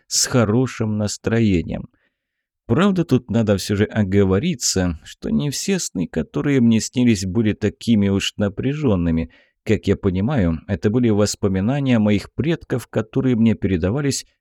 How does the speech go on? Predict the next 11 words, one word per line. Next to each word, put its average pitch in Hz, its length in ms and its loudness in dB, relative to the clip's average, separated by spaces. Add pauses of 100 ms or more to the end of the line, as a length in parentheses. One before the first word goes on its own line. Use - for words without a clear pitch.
(100)
через 120 400 2
пробуждающуюся 104 1300 0
кровь, 90 440 -2 (240)
а 95 160 0
у 90 120 2
человека 95 640 -2
в 90 100 2
жизни 95 340 0
не 98 180 2
могут 127 300 -2
быть 92 200 -2